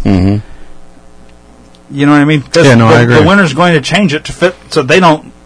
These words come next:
Speaker 2: they look a certain way.
Speaker 1: Yeah, yeah, they're gonna
Speaker 2: So
Speaker 1: tell the story that they want to.
Speaker 2: the point is, this happens throughout history, going back to the beginning of time.
Speaker 1: Right. Well,
Speaker 2: And
Speaker 1: the
Speaker 2: if
Speaker 1: beginning
Speaker 2: some,
Speaker 1: of time
Speaker 2: think
Speaker 1: that we
Speaker 2: about
Speaker 1: know
Speaker 2: how
Speaker 1: of.
Speaker 2: much shit's been destroyed, though.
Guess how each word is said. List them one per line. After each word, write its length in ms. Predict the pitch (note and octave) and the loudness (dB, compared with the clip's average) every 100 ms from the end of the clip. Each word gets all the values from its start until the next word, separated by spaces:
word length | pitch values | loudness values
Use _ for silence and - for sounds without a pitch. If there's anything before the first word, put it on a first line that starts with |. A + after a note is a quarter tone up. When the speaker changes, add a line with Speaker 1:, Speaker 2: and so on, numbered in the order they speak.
| - | -8
Speaker 2:
they 140 | C3+ D#3+ | -2 0
look 240 | D3+ - | 0 -2
a 40 | |
certain 340 | C3+ D#3 C#3 D#3 | -2 -2 -2 -2
way. 180 | F#3 - | -4 -4
Speaker 1:
Yeah, 220 | A#2+ C3+ F#2 - | 0 0 -2 -6
yeah, 180 | B2 A2+ | -2 0
they're 180 | G#2+ G#2+ | 2 2
gonna 200 | G#2 G2+ | 0 -2
Speaker 2:
So 40 | |
Speaker 1:
tell 140 | - G#2 | -2 0
the 60 | G2 | 0
story 220 | - G2 | 2 2
that 100 | F#2+ | 2
they 100 | G2+ | 2
want 200 | G#2 A2+ | 0 0
to. 100 | - | -4
Speaker 2:
the 180 | - C#3 | -6 -2
point 280 | F3 G#3+ E3+ | 0 0 2
is, 160 | D#3+ B2+ | 0 2
this 220 | G3 - | 0 -2
happens 480 | - F3 D#3 C#3 B2+ | -8 -6 -4 -4 -4
throughout 300 | C#3 A#2 G#2+ | -2 -2 -2
history, 480 | B2 G#2 - G#2 - - - - - - _ _ C#3+ | -6 -6 -8 -8 -8 -20 -20 -20 -20 -20 _ _ -6
going 280 | C#3 E3+ D#3 | -2 0 2
back 220 | D3 C3+ | 0 -2
to 260 | - C3+ A2 - - - | -4 -4 -4 -12 -20 -16
the 60 | A#2+ | -8
beginning 320 | B2 C3 B2+ A2 | -4 0 0 -2
of 120 | - | -8
time. 380 | - G2+ F2+ - - - | -12 -12 -12 -14 -16 -8
Speaker 1:
Right. 220 | G#2+ F#2 F2 - - - | -4 -4 -6 -16 -14 -2
Well, 120 | G#2 | 0
Speaker 2:
And 80 | D3 | 2
Speaker 1:
the 20 | |
Speaker 2:
if 60 | A2 | 0
Speaker 1:
beginning 80 | G2+ | 0
Speaker 2:
some, 120 | G2+ | 0
Speaker 1:
of 60 | |
time 120 | - A2 | 0 0
Speaker 2:
think 20 | |
Speaker 1:
that 80 | - | 0
we 60 | |
Speaker 2:
about 100 | F2 | 0
Speaker 1:
know 80 | G2+ | 2
Speaker 2:
how 60 | - | 2
Speaker 1:
of. 40 | |
Speaker 2:
much 140 | G3+ - | 0 -2
shit's 320 | - F3 - | -2 -4 -2
been 140 | D3+ | -4
destroyed, 520 | C3 - - C#3 C3+ A2+ | -4 -6 -4 -2 -2 -4
though. 220 | F#2+ | -8